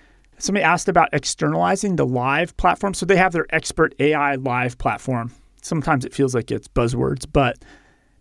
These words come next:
they asked if it was gonna be externalized for third-party developers. And Intuit answered this, that it's currently a Horizon three project, which means it's been funded,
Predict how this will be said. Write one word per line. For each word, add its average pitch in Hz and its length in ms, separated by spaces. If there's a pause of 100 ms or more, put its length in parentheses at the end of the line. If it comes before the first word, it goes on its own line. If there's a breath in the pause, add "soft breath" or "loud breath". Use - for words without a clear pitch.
(160 soft breath)
they 185 180
asked 269 340
if - 140
it - 20
was 139 140
gonna 151 180
be 139 180
externalized 143 720
for - 100
third-party 143 580
developers. 127 560 (480)
And 143 100
Intuit 139 400
answered 220 420
this, 127 200
that 135 160
it's 127 200
currently 165 380
a 135 80
Horizon 151 400
three 170 160
project, - 480
which 123 180
means 143 200
it's 131 100
been 147 180
funded, 135 460